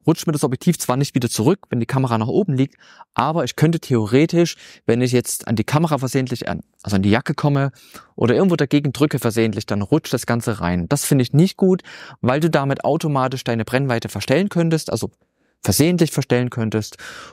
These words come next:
Und das irritiert natürlich, ja. Wenn du on location bist und du hast gerade so ein bisschen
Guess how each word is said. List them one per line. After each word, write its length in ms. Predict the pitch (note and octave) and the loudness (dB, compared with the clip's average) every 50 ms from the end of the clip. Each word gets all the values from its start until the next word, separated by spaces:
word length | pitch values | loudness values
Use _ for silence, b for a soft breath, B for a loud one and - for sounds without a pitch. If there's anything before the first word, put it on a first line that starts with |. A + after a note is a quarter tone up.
| B _ | B _
Und 240 | - A2+ A2+ A2+ G#2+ | 0 0 0 2 0
das 100 | A2 - | 2 2
irritiert 380 | C3 C3 B2 A#2+ - C#3+ D3+ - | 2 2 2 2 2 0 2 2
natürlich, 460 | B2+ A2 - A2 G2 F2 F2 - - | -2 -2 0 0 0 0 -2 -2 -4
ja. 160 | - G#2 A#2 - - | -4 -4 -4 -2 -2
Wenn 100 | A#2+ A2 | 0 2
du 80 | B2 | 2
on 100 | G#2 B2+ | 2 2
location 400 | A2+ A#2 - C3 C#3+ E3 - D#3+ | 0 0 2 2 2 2 2 2
bist 240 | C#3+ D#3 D#3 - - | 2 2 2 0 -2
und 140 | G2+ A#2+ G#2+ | -6 -6 -4
du 60 | A2 | -2
hast 180 | A2 B2 - - | -2 -2 -4 -4
gerade 340 | - A#2 A2+ A2 A2+ G#2 G#2 | -6 -6 -4 -4 -4 -6 -6
so 80 | G#2 | -6
ein 40 | G#2 | -6
bisschen 280 | A#2+ - - A2 A2 | -6 -4 -4 -4 -4